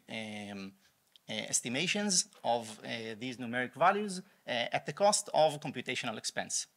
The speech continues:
okay? Uh, which can be, uh, executed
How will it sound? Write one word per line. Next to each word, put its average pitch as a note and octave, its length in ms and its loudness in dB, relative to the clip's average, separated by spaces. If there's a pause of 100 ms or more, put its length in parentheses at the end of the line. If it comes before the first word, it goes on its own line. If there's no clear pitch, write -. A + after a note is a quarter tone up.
(300)
okay? F#3 280 -2 (480)
Uh, B2 440 4
which C#3 300 -2
can G#3 300 6
be, D#3 340 -4 (100)
uh, C#3 40 -10 (220)
executed D#3+ 800 -4